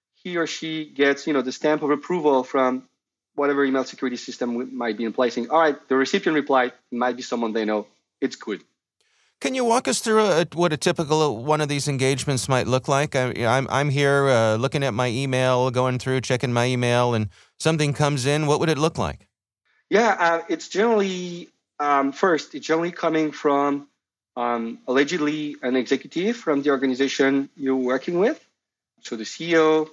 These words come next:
Speaker 1: the C F O, um, top manager. Um, that's one, um, common, you know, property of those attacks. And second, it's like a two-sentence email, which
Speaker 2: Hmm.
Speaker 1: also is important for a lot of reasons. But it's like, "Hey, you know,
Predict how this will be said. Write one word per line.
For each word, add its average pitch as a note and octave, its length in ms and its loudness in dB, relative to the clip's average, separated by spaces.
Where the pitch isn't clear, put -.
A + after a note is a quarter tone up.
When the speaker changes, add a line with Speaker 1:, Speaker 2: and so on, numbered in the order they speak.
Speaker 1:
the - 40 -20
C - 220 -2
F D3+ 220 -2
O, C3+ 340 2
um, G#2+ 380 -4
top C3 220 0
manager. C#3 560 0
Um, A#2 300 2
that's B2+ 320 -2
one, C3 500 2
um, A#2 360 -2
common, B2+ 580 0
you A#2+ 140 -2
know, G#2+ 180 0
property D#3 680 -2
of C3 280 -4
those B2+ 220 -2
attacks. C#3+ 560 -4
And B2+ 220 0
second, C#3 640 0
it's C3+ 300 -6
like A#2+ 260 -2
a A#2+ 40 -6
two-sentence A2+ 840 -6
email, A2 280 -12
which A#2+ 220 -2
Speaker 2:
Hmm. - 80 -16
Speaker 1:
also B2+ 260 2
is A#2 80 2
important A2+ 560 0
for A2+ 100 -4
a A2 60 0
lot A2 160 4
of G2+ 80 -4
reasons. G2+ 240 -4
But A2 60 0
it's G2 100 -8
like, A2+ 160 0
"Hey, G#3+ 240 2
you A#3 160 2
know, D#3+ 240 2